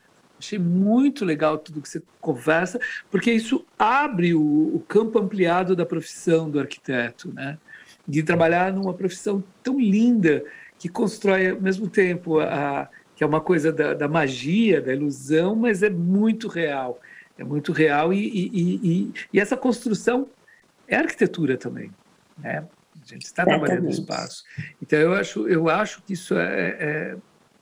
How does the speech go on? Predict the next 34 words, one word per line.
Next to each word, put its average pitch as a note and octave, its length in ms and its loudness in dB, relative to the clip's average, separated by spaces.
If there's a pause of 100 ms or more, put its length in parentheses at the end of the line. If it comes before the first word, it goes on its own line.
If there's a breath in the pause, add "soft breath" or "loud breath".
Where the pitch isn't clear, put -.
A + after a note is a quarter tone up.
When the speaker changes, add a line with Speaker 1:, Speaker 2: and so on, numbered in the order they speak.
(300)
Speaker 1:
é, A3 60 -2
é, G#3+ 300 2
eu F#3+ 60 2
não F#3 160 0
tinha G#3 360 2 (140)
atinado D#3 440 -4
muito, D#3 140 -4
mas F#3+ 160 -2 (300 loud breath)
é - 60 -6
uma F3 160 0
coisa F3+ 240 0
muito E3+ 380 -4
bacana G#3 640 -2 (360 soft breath)
para - 80 -6
as B2+ 80 -6
pessoas E3+ 420 0
que - 120 -14
estão A3 420 0 (320 loud breath)
fazendo F#3+ 560 2
a - 40 2
faculdade - 460 -6
de C#3+ 60 -8
arquitetura D#3+ 460 -2
e D3+ 120 4
ainda D#3+ 160 -4
não D3 260 -8 (120)
trilharam D3 580 0
um C#3 60 -10
caminho D3 420 -4
pra F#3+ 100 -4
pensar A3+ 420 -2
um F#3+ 80 -2
pouco - 300 -6
nisso. B2+ 420 -10